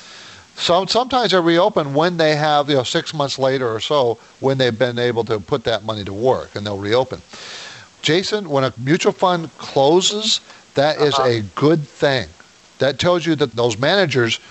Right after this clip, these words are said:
Speaker 1: are not just looking at greed. Remember, when they close their funds, they close the fund, that means they're not gonna take any more money. That means they, they, remember, they earn their money as a percentage of the money they manage.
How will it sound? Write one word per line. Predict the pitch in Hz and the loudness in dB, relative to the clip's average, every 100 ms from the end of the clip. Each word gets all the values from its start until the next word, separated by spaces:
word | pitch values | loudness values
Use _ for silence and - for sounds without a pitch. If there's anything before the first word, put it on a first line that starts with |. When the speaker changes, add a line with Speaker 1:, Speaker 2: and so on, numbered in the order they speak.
| - | -8
Speaker 1:
are | 110 | -4
not | 117 151 160 | -2 -2 0
just | 156 - | -2 0
looking | 143 151 | -2 -2
at | 123 107 | -2 -4
greed. | 98 127 135 101 78 85 _ _ _ _ _ | -2 0 0 -2 -12 -18 _ _ _ _ _
Remember, | 147 208 131 117 - | -8 -4 -4 -4 -8
when | 117 120 | -8 -2
they | 165 | -2
close | - 190 185 170 | -2 0 0 2
their | 135 | 0
funds, | - 190 135 120 | 0 0 0 -2
they | 139 123 | -2 -2
close | 165 175 | 2 0
the | 165 127 | 0 -2
fund, | 185 165 | -2 -2
that | 147 | -4
means | 147 | -4
they're | 139 | -2
not | 143 147 | -2 -4
gonna | 131 | -6
take | 139 127 | -8 -8
any | 120 | -10
more | 110 110 | -8 -4
money. | 123 185 113 123 - - | -4 -4 -10 -12 -20 -10
That | - 147 | -6 -4
means | 147 123 120 | -4 -6 0
they, | 139 | 0
they, | 180 127 127 | 0 -2 -2
remember, | 127 196 165 | 0 0 2
they | 131 143 | 0 2
earn | 147 180 | 0 2
their | 175 | 0
money | 135 127 | 0 0
as | 123 120 117 | 0 -2 -4
a | |
percentage | 127 117 151 147 135 | -12 -6 -6 -6 -6
of | 127 | -6
the | 123 | -4
money | 139 143 | -6 -4
they | 160 | -6
manage. | 202 311 240 143 - | -4 -4 -4 -10 -18